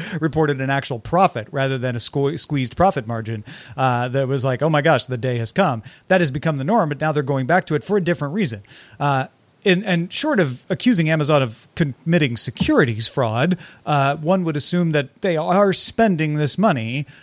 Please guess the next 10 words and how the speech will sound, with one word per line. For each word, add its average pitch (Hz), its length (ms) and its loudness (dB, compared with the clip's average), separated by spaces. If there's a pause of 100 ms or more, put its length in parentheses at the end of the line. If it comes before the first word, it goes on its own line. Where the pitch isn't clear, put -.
(140)
Uh, 139 340 0
they're, 147 160 0
they're 147 260 -2
not 160 240 -2
pretending 147 580 0
to 127 80 -2
spend 120 320 -4
the 113 40 -4
money. 110 400 -2 (240)
So 185 360 2